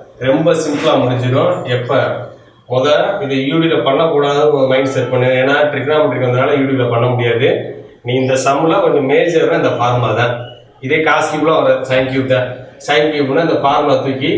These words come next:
இங்க தீட்டா இருக்கு இல்லையா? தீட்டா இருக்கிறதுல உங்களுக்கு என்ன இருக்கு? Pi x by L எழுதிங்க. ஒண்ணுக்கு ரொம்ப ரிஸ்க் எடுக்க வேணாம், தனித்தனியா பிரிங்க. லோயர் கிளாஸ் பண்ற மாதிரி தான், ரெண்டு பக்கமும் கம்பேர் பண்றோம். Sin pi x by L கம்பேர் பண்ணியிருக்கோம், அதோட வேல்யூ. அடுத்த என்னது?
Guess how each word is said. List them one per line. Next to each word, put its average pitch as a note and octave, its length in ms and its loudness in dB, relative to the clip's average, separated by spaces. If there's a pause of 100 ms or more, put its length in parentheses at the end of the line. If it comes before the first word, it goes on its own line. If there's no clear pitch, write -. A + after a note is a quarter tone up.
இங்க C3 120 -4 (120)
தீட்டா D#3 240 -2
இருக்கு B2+ 160 0
இல்லையா? D3 180 2 (500)
தீட்டா D#3+ 280 0
இருக்கிறதுல C#3+ 260 0
உங்களுக்கு B2+ 220 0
என்ன C3 160 0
இருக்கு? - 180 -2 (280)
Pi B2 100 0 (160)
x - 20 -4 (140)
by B2 100 0
L A#2+ 80 0
எழுதிங்க. A#2 320 -4 (560)
ஒண்ணுக்கு C3+ 280 0
ரொம்ப C3+ 200 0
ரிஸ்க் C3+ 260 -2
எடுக்க B2+ 220 -2
வேணாம், - 320 0
தனித்தனியா C3 480 0
பிரிங்க. A#2+ 280 0 (200)
லோயர் C#3+ 300 0
கிளாஸ் B2 300 0
பண்ற A#2+ 220 -2
மாதிரி B2 160 0
தான், A#2 160 -2
ரெண்டு C#3 240 0
பக்கமும் D#3 320 0
கம்பேர் - 360 0
பண்றோம். G#2 280 -4 (400)
Sin C#3+ 260 0 (240)
pi C3+ 100 -2 (120)
x C3+ 40 -2 (120)
by B2+ 120 -2
L A#2+ 100 -4
கம்பேர் A#2+ 260 -2
பண்ணியிருக்கோம், A#2+ 420 -4 (120)
அதோட B2 200 0 (120)
வேல்யூ. A#2 280 0 (480)
அடுத்த - 220 -2
என்னது? A#2+ 240 0